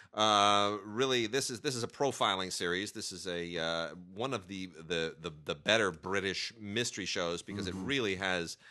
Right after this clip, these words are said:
Speaker 1: um, it has some really great episodes to it. But it's, uh, for the most part,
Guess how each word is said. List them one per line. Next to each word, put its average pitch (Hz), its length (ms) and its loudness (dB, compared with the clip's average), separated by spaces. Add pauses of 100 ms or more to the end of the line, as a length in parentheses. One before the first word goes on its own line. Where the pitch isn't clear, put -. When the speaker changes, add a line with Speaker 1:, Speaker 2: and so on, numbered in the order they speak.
(260)
Speaker 1:
um, 82 540 -4
it 117 100 -10
has 151 140 -8
some 135 160 -8
really 175 220 -6
great 92 440 -6
episodes 90 520 -4
to 104 180 -2
it. 85 140 -4
But 101 180 0
it's, 92 160 -8
uh, 110 140 -8 (340)
for - 100 -12
the 110 60 -10
most 202 260 -4
part, 107 320 0